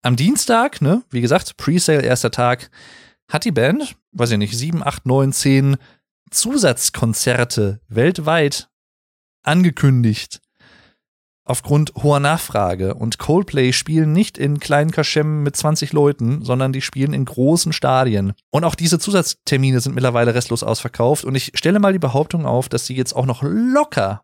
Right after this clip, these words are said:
locker in allen Städten der Tour zweitausendvierundzwanzig weitere Zusatztermine aufstellen könnten. Mehrere, nicht nur einen jeweils, sondern mehrere. Und die wären auch ausverkauft, weil die Nachfrage einfach so groß ist.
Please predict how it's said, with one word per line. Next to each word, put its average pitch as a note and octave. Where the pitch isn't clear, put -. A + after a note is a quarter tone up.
locker A#2+
in B2
allen F#3+
Städten B2
der A2
Tour B2+
zweitausendvierundzwanzig C3
weitere D3
Zusatztermine C3
aufstellen A#2
könnten. A#2+
Mehrere, A#2
nicht D#3+
nur D3
einen A#2+
jeweils, G2+
sondern G#2+
mehrere. A2
Und A#2+
die A#2
wären A#2
auch A2+
ausverkauft, G#2
weil A2+
die A#2
Nachfrage A#2+
einfach A2
so B2
groß A#2
ist. G#2+